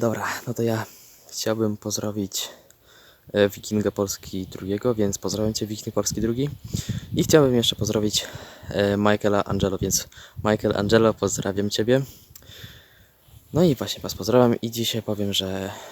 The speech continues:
zaczynam nagrywać, e, kolejny odcinek. Nie będę mówił, jaki to odcinek. Dziś albo jutro, albo pojutrze się, powinien się pojawić, więc jeszcze raz wam, was pozdrawiam, czyli pozdrawiam cię jeszcze raz, Wiking Polski drugi i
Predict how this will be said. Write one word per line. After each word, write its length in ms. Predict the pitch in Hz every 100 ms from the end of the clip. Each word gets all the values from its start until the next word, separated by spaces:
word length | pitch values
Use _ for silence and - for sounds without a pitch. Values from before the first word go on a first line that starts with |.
| - - - -
zaczynam 640 | - 95 98 - 104 95 95
nagrywać, 760 | 95 92 90 90 90 - -
e, 280 | 92 90 90 - _ - - - - - - - _ _ _ - - - - - - - - - - - - -
kolejny 340 | 107 107 104
odcinek. 380 | 104 - 113 -
Nie 80 | 107
będę 260 | 120 120
mówił, 200 | 110 104
jaki 240 | 104 - 104
to 240 | 101 98
odcinek. 760 | 92 - 110 104 - - - -
Dziś 300 | 107 127 147
albo 160 | 120 101
jutro, 240 | 104 -
albo 140 | 98 95
pojutrze 340 | - 104 -
się, 100 | - - 104 _
powinien 320 | - 101 101 101
się 120 | -
pojawić, 400 | 104 95 95 92
więc 320 | 90 87 - _ - - - - - _
jeszcze 200 | 101 104
raz 180 | - 113
wam, 260 | 113 110 107 - -
was 180 | 110
pozdrawiam, 520 | - 110 110 113 110 107 - -
czyli 180 | 95 92 95
pozdrawiam 260 | - 101 104
cię 100 | -
jeszcze 160 | 107 107
raz, 200 | 110 104
Wiking 280 | 104 110
Polski 220 | 107 104 107
drugi 300 | 110 107 107
i 260 | 92 95